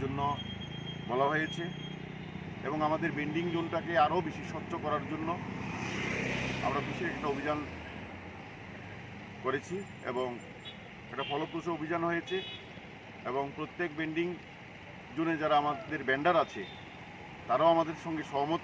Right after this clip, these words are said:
করেছে যে বেন্ডিং জোনটাকে আরও বেশি সুন্দরভাবে, আরও বেশি পরিষ্কার রাখার জন্য তারাও চেষ্টা করবে। তো আমাদের এই প্রয়াস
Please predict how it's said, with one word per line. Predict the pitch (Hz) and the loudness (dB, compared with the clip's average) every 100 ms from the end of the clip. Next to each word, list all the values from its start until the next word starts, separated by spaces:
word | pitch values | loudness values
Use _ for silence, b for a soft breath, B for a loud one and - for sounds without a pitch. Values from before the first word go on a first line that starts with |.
| 175 | 2
করেছে | 170 165 196 - - - - - | 2 0 -4 -6 -10 -8 -8 -4
যে | 131 185 - - - 135 | 2 2 0 -8 -10 -2
বেন্ডিং | 139 151 160 | 0 2 2
জোনটাকে | 156 156 160 143 131 | 2 0 4 8 10
আরও | 156 185 | 8 6
বেশি | 175 170 | 2 0
সুন্দরভাবে, | 165 156 156 147 | -2 0 0 4
আরও | 147 143 | 6 6
বেশি | 143 - 135 | 2 -2 0
পরিষ্কার | 131 - 143 131 | 0 0 0 0
রাখার | 127 131 | -2 -2
জন্য | 135 135 - - - - - - - | -4 -2 -4 -2 -2 0 0 0 2
তারাও | - - 139 - | 4 6 4 2
চেষ্টা | - 147 143 | 0 0 0
করবে। | 139 - - - - - | 0 2 2 4 2 2
তো | 127 | 4
আমাদের | 127 135 143 | 4 4 0
এই | 147 | 0
প্রয়াস | - 139 151 | 0 4 4